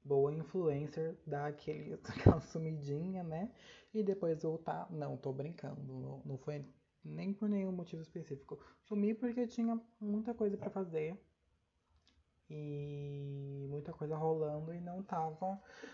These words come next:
conseguindo conciliar sozinha, ainda mais que, ainda mais que faço tudo, a maioria das coisas faço sozinha, né? Tava com, tô, tava não, né?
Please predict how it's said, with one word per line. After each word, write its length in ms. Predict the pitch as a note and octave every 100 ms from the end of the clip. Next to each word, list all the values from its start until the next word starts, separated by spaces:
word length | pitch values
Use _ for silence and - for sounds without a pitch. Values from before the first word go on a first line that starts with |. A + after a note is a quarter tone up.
| - -
conseguindo 1000 | G3 G3+ G#3+ G3+ F3+ F#3 F#3+ G3 G3 G3
conciliar 720 | G3+ G3+ G#3+ G#3 G3 F#3+ G#3+ - - _
sozinha, 540 | - A#3 A#3 B3 G3 F3+
ainda 120 | E3+
mais 220 | D#3+ E3
que, 120 | - -
ainda 260 | D#3 D#3+ D#3
mais 220 | D#3 D#3+
que 180 | - F#3 _ _ _ _ -
faço 220 | E3+ -
tudo, 180 | - E3 -
a 80 | D3
maioria 380 | D#3+ E3 E3+
das 160 | E3 D#3+
coisas 240 | - D#3+
faço 260 | E3 D#3+ - _
sozinha, 680 | - F3+ F3 D#3 C#3+ C#3
né? 240 | C3+ D3 E3 _ - - - - - _
Tava 340 | E3+ E3+ F3+ F3 -
com, 720 | F3+ E3+ E3 E3 D#3+ D#3 D3 - - _ _ _ _ _ _ _ _ - - _ -
tô, 320 | F#3 F#3 A#3 - - - -
tava 260 | D#3+ F#3
não, 160 | E3 C#3
né? 200 | C#3